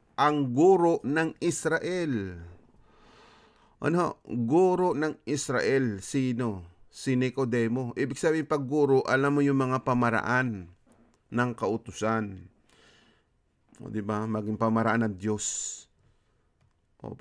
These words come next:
kaya bakit ini-emphasize ni Jesus na si Nicodemo ay isang guro ng Israel?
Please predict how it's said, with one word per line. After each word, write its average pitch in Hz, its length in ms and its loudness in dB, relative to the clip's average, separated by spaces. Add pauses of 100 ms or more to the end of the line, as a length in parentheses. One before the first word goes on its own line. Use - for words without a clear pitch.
kaya 98 220 -8
bakit 131 420 -2
ini-emphasize 123 880 -2
ni 156 400 0 (1200)
Jesus 143 720 2
na 127 240 0
si 135 300 0
Nicodemo 143 580 4
ay 127 240 -2
isang 131 300 0
guro 135 420 4
ng 139 160 0
Israel? 139 720 -2